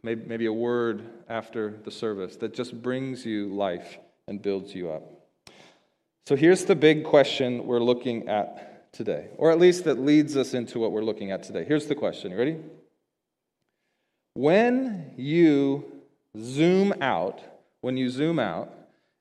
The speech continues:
and you try just to look objectively at your life, okay?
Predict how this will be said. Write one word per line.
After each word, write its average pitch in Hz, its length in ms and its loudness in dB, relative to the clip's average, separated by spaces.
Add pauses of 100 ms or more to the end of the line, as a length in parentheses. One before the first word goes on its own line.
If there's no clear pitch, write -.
(120)
and 131 180 0
you 135 540 0 (440)
try 175 320 4
just 185 260 0
to 147 100 2
look 139 320 4
objectively 160 880 4
at 147 260 4
your 147 220 4
life, 127 640 4 (400)
okay? 113 460 0